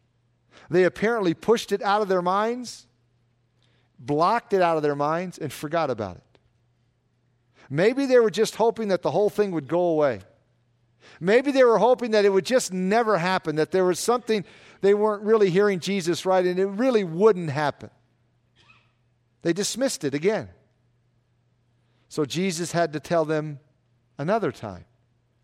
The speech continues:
in an attempt to prepare them for what was certainly going to happen. And that brings us to our text in Mark chapter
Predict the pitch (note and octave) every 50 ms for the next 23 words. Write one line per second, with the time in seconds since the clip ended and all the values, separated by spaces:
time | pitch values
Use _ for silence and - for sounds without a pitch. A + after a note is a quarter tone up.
0 | _ _ _ _ _ _ _ _ _ E3+ D#3+ D#3 D3 C#3+ C#3+ C3+ - - F3+ F#3
1 | G3 F#3 - - D3 - - B2+ - - F3 F#3 F#3 F3+ D3 C3 A2+ G2+ F#2+ F#2+
2 | G#2 _ _ _ _ _ _ _ _ _ _ _ _ - D3 C#3 C#3+ D#3 D#3 D3
3 | A#2+ - - - - E3+ F3+ - F3+ D#3+ D#3 D3+ C#3 B2 C3 C3+ C3 C3 B2+ A#2
4 | G#2 G#2+ G#2 F#2 - - F#2 - _ _ _ _ _ _ _ _ _ _ _ _
5 | _ _ _ _ _ _ _ _ _ _ _ - A#2+ B2+ C#3+ E3+ G3 F#3+ C#3+ D#3
6 | F3+ F#3+ F#3+ E3+ E3 F#3 E3 - - - D#3+ D3 C#3 C3 B2+ A#2+ - - - E3+
7 | D#3+ C#3+ - - - - - - - C3 A#2+ A#2+ B2 B2+ C3+ C#3 D3 - - -
8 | - _ _ _ _ _ _ - - - C3 A#2+ A#2 - _ - A#2+ A2+ G#2 F#2+